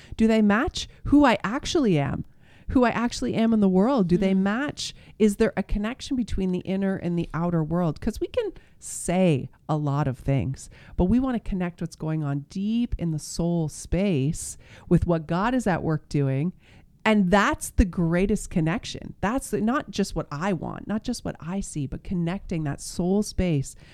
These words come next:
Speaker 1: to what ha-, God has already declared is made available for you. And we can grab hold of that and we can walk in it. And that's sort of this walk of faith.
Speaker 2: I love that, Laura. That was so good.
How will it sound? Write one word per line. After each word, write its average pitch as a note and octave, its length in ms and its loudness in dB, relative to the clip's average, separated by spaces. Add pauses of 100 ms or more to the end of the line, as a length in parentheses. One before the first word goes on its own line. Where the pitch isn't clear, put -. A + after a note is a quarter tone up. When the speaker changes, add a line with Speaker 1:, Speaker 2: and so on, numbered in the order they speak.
(240)
Speaker 1:
to F3 100 4
what E3 240 0
ha-, F3+ 120 0 (140)
God F3 200 0
has F#3 160 0 (100)
already B3 480 2
declared F#3 560 -4 (260)
is F3 140 -2
made F3+ 160 0
available D3+ 480 -4
for - 180 -8
you. - 220 -8 (160)
And E3 140 2
we E3+ 100 2
can F3+ 160 -2
grab D3+ 220 0
hold F#3 200 0
of F3+ 60 -6
that D3+ 180 -4
and D#3+ 120 2
we E3 100 2
can D#3 160 0
walk D3+ 220 -4
in D3+ 60 -4
it. C#3+ 120 -2
And E3 180 2
that's F3+ 520 -4 (260)
sort F#3 480 0
of E3+ 300 2
this D#3+ 280 -2 (160)
walk D3+ 520 2
of D3 120 0
faith. C#3 520 -6 (480)
Speaker 2:
I A#3 400 -6
love G#3 400 0
that, G3 160 -4
Laura. F#3+ 160 2
That G#3+ 120 0
was C#4 140 -4
so C#4+ 320 -6
good. B3 320 4